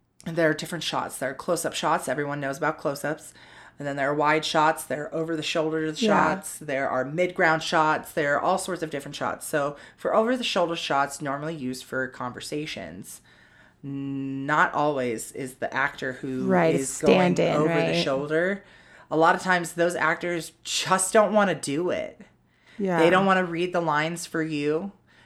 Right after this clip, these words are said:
Speaker 1: They don't wanna be in the room. They're gonna go hang out in their trailer and eat snacks and not be a part of the process.
Speaker 2: Mm-hmm.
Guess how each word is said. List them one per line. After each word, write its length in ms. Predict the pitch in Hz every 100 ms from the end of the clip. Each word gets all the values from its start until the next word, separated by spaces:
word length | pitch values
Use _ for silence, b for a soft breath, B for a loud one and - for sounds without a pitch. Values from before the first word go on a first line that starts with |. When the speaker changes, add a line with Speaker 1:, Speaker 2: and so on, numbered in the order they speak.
| b
Speaker 1:
They 140 | 185 180
don't 100 | 175
wanna 140 | 156
be 200 | 156 170
in 80 | 170
the 100 | 143
room. 320 | 147 156 165
They're 140 | 180 202
gonna 180 | 220 190
go 140 | 170
hang 240 | 156 165
out 160 | 160 151
in 60 | 160
their 120 | 151
trailer 420 | - 147 151 156
and 160 | 123 131
eat 280 | 139 143 -
snacks 560 | - 135 117 - -
and 140 | 139 135
not 200 | 135 139
be 120 | 135
a 40 |
part 280 | 127 147 131
of 80 | 123
the 40 |
process. 580 | - 143 127 - - -
Speaker 2:
Mm-hmm. 500 | 190 175 170 165